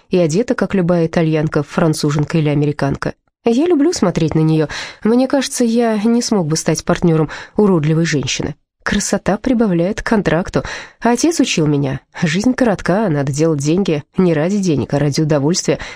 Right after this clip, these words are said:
которое деньги могут дать". Я знаю мрачных бизнесменов, которые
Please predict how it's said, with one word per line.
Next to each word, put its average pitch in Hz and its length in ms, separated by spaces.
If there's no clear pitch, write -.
которое 156 340
деньги 139 360
могут 143 340
дать". - 300
Я 233 260
знаю 330 280
мрачных 240 420
бизнесменов, 196 640
которые 196 380